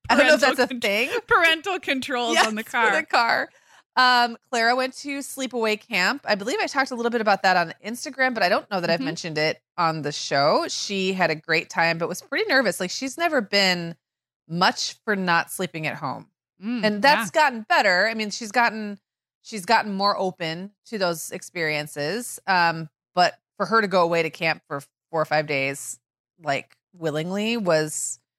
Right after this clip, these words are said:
Speaker 1: was pretty big. And she actually had a fantastic time.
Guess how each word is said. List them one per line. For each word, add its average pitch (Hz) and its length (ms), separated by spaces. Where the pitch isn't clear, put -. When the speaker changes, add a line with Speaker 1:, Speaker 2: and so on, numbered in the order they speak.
Speaker 1:
was 180 260
pretty 254 160
big. 220 300
And 170 120
she 185 140
actually 180 240
had 165 80
a 156 60
fantastic 147 500
time. 147 400